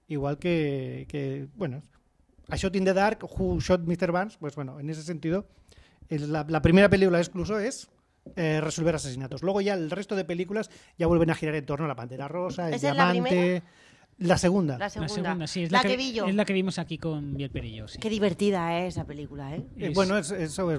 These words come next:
Speaker 1: es, es Peter Sellers haciendo de torpe, slapsticks total,
Speaker 2: Total.
Speaker 1: es caídas, mm, eh,
Speaker 3: Sí, hay,
Speaker 1: torpezas.
Speaker 3: hay, hay, hay unas secuencias, sí, es,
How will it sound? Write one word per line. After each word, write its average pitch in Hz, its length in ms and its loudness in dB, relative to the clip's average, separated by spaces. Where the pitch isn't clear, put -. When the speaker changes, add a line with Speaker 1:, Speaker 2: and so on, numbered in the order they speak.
Speaker 1:
es, 175 60 -8
es - 160 -8
Peter 160 340 0
Sellers 170 480 2
haciendo 143 420 -4
de 147 120 -2
torpe, 196 520 2
slapsticks 147 640 -4
total, 185 540 4
Speaker 2:
Total. 160 420 4
Speaker 1:
es 160 60 -8
caídas, 143 680 -2
mm, 147 420 -6
eh, 147 200 -8
Speaker 3:
Sí, 170 120 -6
hay, 151 80 0
Speaker 1:
torpezas. 151 680 2
Speaker 3:
hay, 175 60 -8
hay, 180 80 -8
hay 165 120 -10
unas 196 160 -10
secuencias, 185 460 -10
sí, 170 140 -10
es, - 80 -10